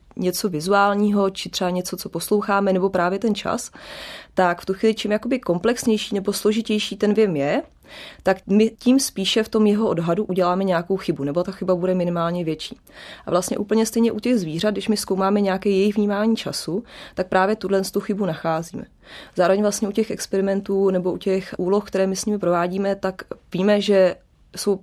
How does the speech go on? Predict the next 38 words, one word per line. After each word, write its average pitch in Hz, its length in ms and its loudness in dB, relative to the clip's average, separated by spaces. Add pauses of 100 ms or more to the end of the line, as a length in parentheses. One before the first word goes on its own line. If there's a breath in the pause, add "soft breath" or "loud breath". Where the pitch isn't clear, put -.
(140)
velmi 196 280 4
precizní, 170 520 -2
třeba 170 180 -4
například 160 340 -10
potkani, 185 480 -6 (440 loud breath)
a 185 100 -2
jsou 190 260 0
velmi 226 500 4
dobře 185 320 0
schopní 196 380 -4
se 202 120 -4
naučit 190 360 -2
třeba 190 280 -2
časovat 185 600 -2 (180)
dvanáct 180 520 0
sekund 170 520 -4
přesně. 240 440 -2 (460 loud breath)
Když 175 240 -2
oni 190 140 2
po 190 80 -6
dvanácti 180 340 -2
sekundách 175 540 -2
zmáčknou 170 360 -6
páčku, 175 360 -4
dostanou 175 300 -6
nějakou 165 260 -4
odměnu, 208 340 2
takže 170 200 -4
oni 170 140 -6
jsou 165 140 -6
jako 160 160 -6
velmi 180 240 4
motivovaní 175 540 0
se 170 160 -6
tohle 165 240 -6
z - 100 -10
toho - 120 -6
učit. 240 340 -8